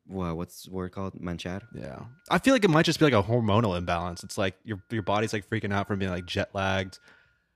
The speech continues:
Speaker 2: You're
Speaker 1: Yeah.
Speaker 2: fucking using hotel bar soap, you know, like, I don't know.
Speaker 1: Could
Speaker 2: I think
Speaker 1: be
Speaker 2: this
Speaker 1: a
Speaker 2: is just, like, a one, <sighs> it sucks. I'm sorry you're on vacation and it might ruin your photos, but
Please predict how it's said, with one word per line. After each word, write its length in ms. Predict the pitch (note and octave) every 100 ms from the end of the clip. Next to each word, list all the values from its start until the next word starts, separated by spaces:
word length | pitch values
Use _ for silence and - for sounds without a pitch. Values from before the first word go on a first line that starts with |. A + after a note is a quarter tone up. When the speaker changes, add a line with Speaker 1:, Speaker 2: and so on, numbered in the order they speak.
| _ _
Speaker 2:
You're 260 | G#2 F#2+ F2+
Speaker 1:
Yeah. 100 | F2
Speaker 2:
fucking 680 | A2 A2 G#2+ G2+ G2+ G2 - _ _ _ _ _ _ _ _ _ _ _ _
using 300 | G#2+ A2 G#2+
hotel 420 | G#2+ A2 G2 F#2+
bar 240 | F2+ F2 G2
soap, 380 | A2 G#2 G#2
you 80 | A2+
know, 180 | G#2 G#2
like, 400 | G2 G2 F#2+ - _ _ _ _ _ _ _ _ -
I 100 | F#2+
don't 100 | F2+
know. 220 | E2 E2+ _ -
Speaker 1:
Could 120 | C3+
Speaker 2:
I 40 |
think 100 | D3+
Speaker 1:
be 40 | F3+
Speaker 2:
this 80 |
Speaker 1:
a 40 | D3
Speaker 2:
is 40 |
just, 120 | D3+
like, 80 | C3+
a 60 | A2+
one, 880 | A2 A#2+ B2 C3 C3 B2+ - A#2+ A2 _ -
<sighs> 240 | - -
it 100 | B2+
sucks. 320 | - E3+ F3 B2
I'm 60 |
sorry 180 | A2 C3+
you're 80 | B2
on 60 |
vacation 540 | G#2 G2+ A#2+ A2+ - G#2+
and 80 | G2+
it 40 |
might 160 | G2 F2+
ruin 160 | G2+
your 80 | F#2
photos, 680 | - B2 A#2 G#2+ G2+ - - - - _ _ _ _
but 460 | F2+ F2 E2+ E2